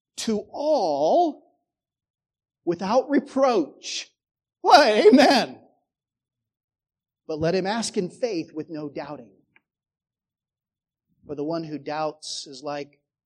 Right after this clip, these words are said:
a wave of the sea, driven and tossed by the wind. For that person must not suppose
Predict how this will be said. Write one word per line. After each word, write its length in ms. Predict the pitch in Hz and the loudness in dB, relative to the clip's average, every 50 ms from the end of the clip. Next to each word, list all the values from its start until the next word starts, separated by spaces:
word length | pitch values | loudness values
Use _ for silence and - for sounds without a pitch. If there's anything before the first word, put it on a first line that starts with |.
| _ _ _ _ _ _ _ _ _ _ | _ _ _ _ _ _ _ _ _ _
a 40 | - | -20
wave 460 | 127 135 151 156 156 151 156 147 135 | -14 -10 -8 -8 -8 -8 -8 -10 -10
of 100 | 143 131 | -14 -18
the 60 | 135 | -16
sea, 500 | 131 - - - 147 139 131 123 123 135 _ - - _ _ _ _ _ _ _ _ _ _ _ _ _ _ _ _ _ _ _ _ | -16 -16 -14 -12 -12 -12 -12 -14 -18 -20 _ -20 -20 _ _ _ _ _ _ _ _ _ _ _ _ _ _ _ _ _ _ _ _
driven 360 | 127 156 185 175 156 160 151 | -12 -10 -8 -8 -8 -8 -10
and 160 | 143 139 139 | -10 -12 -14
tossed 340 | - 170 165 175 170 - - | -14 -12 -12 -12 -12 -12 -12
by 160 | - 165 165 | -12 -10 -10
the 100 | 160 156 | -10 -10
wind. 320 | 139 139 139 127 127 123 | -10 -12 -14 -16 -18 -20
For 80 | - 139 | -20 -18
that 280 | 131 151 160 170 - _ | -14 -12 -12 -12 -12 _
person 340 | - 170 151 147 - 147 139 | -12 -12 -12 -12 -12 -16 -16
must 220 | 147 143 143 147 | -16 -16 -14 -14
not 240 | 156 147 151 151 - | -14 -14 -14 -14 -16
suppose 580 | - 151 143 165 165 160 160 156 143 - - | -20 -16 -10 -6 -4 -4 -4 -4 -6 -12 -16